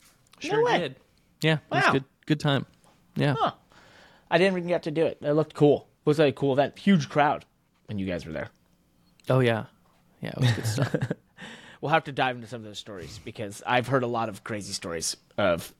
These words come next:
Speaker 1: that era. I, I'll just tell one real quick.
Speaker 2: <laughs>
Speaker 1: Uh,
Speaker 2: I did, I didn't have
Speaker 1: <laughs> a
Speaker 2: any crazy
Speaker 1: Penske
Speaker 2: ones,
Speaker 1: team.
Speaker 2: but I did, you know,
Speaker 1: Well,
Speaker 2: it just was an interesting experience.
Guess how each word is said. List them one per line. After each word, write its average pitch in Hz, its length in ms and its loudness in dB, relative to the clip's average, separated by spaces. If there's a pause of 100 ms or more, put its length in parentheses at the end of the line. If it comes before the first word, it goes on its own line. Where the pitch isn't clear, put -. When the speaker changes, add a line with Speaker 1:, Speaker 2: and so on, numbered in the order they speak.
Speaker 1:
that 90 180 0
era. 78 260 -2 (720)
I, 131 160 0 (200)
I'll 139 120 0
just 135 180 -2
tell 123 200 2
one 117 200 2
real 104 120 0
quick. 101 280 -4
Speaker 2:
<laughs> - 60 -20 (380)
Speaker 1:
Uh, 110 400 0 (360)
Speaker 2:
I 156 80 0
did, 151 140 -6 (280)
I 160 80 2
didn't 190 200 -2
have 165 80 -4
Speaker 1:
<laughs> - 0 -
a 160 40 -2
Speaker 2:
any 131 60 -4
crazy 135 360 0
Speaker 1:
Penske 110 40 -4
Speaker 2:
ones, 107 160 -2
Speaker 1:
team. 120 100 -8
Speaker 2:
but 113 100 -2
I 113 60 -2
did, 117 300 -6
you 127 240 -4
know, 110 80 0
Speaker 1:
Well, 160 100 6
Speaker 2:
it 156 40 6
just 147 140 2
was 127 140 0
an 117 80 -4
interesting - 460 -8
experience. - 580 -8